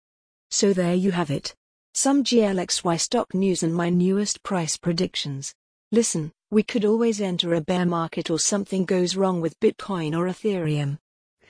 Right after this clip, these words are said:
But as of now, the crypto asset class appears here to stay. People are excited about it and want to invest.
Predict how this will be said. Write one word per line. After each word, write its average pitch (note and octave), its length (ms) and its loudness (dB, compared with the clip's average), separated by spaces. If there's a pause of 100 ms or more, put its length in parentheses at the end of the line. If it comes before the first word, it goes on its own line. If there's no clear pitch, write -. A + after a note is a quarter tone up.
(340)
But G3+ 120 2
as G#3+ 160 2
of A3 80 -2
now, D#3 400 0 (220)
the G#3 80 2
crypto G#3 480 -2
asset D#3+ 440 -6
class F3+ 380 -4
appears F3 380 -2
here D#3 340 0
to - 140 -4
stay. D3+ 480 0 (400)
People B3 280 2
are A3 200 4
excited G3 500 0
about E3 340 -2
it D3 120 -2
and D#3+ 120 -4
want F#3 220 -2
to F3 120 2
invest. E3+ 680 0